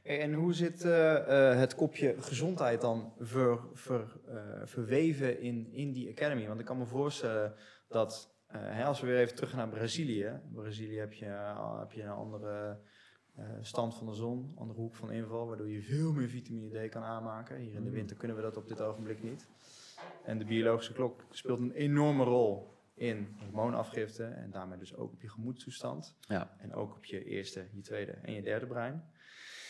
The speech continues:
Speaker 1: Ehm, als ik in een chronische stressor zit, eh, waardoor mijn, eh,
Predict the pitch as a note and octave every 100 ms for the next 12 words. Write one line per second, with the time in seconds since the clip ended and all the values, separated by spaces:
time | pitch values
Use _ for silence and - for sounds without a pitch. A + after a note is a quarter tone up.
0 | - - _ _ - A#2+ A#2+ A#2 A#2 A2+
1 | - - _ _ _ _ _ _ _ _
2 | _ _ _ _ - C3+ C3+ C#3+ C#3 B2+
3 | - C#3+ C#3 C3 A#2 - D3 F3 D3 G#2
4 | G2+ - - - _ _ _ _ _ _
5 | A1+ A2+ A2+ A2 - A2+ A2 A2+ A2 A2
6 | A2 A2+ A2+ A2 A2+